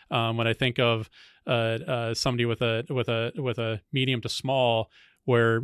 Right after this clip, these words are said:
maybe they wanna catch that, their kids', uh, um, basketball game or football game that evening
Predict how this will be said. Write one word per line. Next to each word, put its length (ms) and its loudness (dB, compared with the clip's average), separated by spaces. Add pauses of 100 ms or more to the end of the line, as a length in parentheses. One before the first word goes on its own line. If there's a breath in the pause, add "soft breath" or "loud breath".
maybe 260 4
they 60 4
wanna 200 0
catch 360 -2
that, 300 0
their 280 0
kids', 520 -2
uh, 400 -4
um, 400 -8 (380 soft breath)
basketball 480 2
game 440 0
or 60 -4
football 400 2
game 280 2
that 140 0
evening 580 2